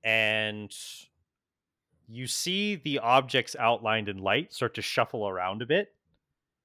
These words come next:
And then he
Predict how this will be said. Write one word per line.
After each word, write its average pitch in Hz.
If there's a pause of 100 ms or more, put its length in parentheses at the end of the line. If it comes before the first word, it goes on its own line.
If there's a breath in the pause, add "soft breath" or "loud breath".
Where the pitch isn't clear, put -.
(720)
And 117
then 120
he 127